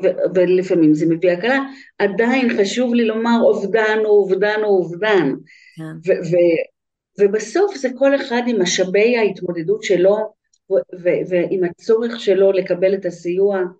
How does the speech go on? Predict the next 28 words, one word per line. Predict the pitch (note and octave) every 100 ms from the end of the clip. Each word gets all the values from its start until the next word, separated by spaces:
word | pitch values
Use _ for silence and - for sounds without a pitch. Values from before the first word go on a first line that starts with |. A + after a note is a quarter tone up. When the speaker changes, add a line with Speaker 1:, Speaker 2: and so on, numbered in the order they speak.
| _ _ _ _ _ _
Speaker 1:
כל | G3+ G3+
אחד, | G3 G3+ G3 G3
אה, | G3+ G3+ G3 F#3+ F#3+ F#3 F#3
בדרך, | F3+ F3+ G3+ G3+ G3 - -
כאילו, | G#3+ G3 F#3
בעיתוי | E3 E3+ F#3 D#3+ G#3 B3
כזה | A#3+ A3+ A#3
או | A3+ A#3
אחר, | A#3 B3+ C4 C#4 - _ _ _ _
או | G#3
סיוע | G#3 B3 C4 E4 E4
כזה | G#3+ F3+ E3+
או | D3+
אחר. | D3 E3 D3 D#3 D#3 - _ _ _
אני, | F3 E3+ E3 F3
אני | D#3+ D#3 D3+
כן | G#3
אספר | A#3+ G#3 A3 B3+
למשל | C4 A3+ F#3 F3
שאנחנו | D#3+ D#3 D#3+ E3 F#3
עכשיו | - F3+ F#3+ F#3 F3 D#3+ D#3 D#3+ - _ _ _ -
במרכז | E3 D3+ F3 F3 F#3+
אלה | E3 D3
מקימים | D#3 D#3 E3 F3 G3
קבוצות | - F#3 F3+ - D3 C3+ - _ _ _ _ _ _ _ _ -
שמיועדות | E3 D#3 D#3 D3+ F3 G3+
לבני | G3 D3 D#3 F3+
המשפחות, | G3+ G3 - F3+ D#3+ - D#3 D3+ D#3 _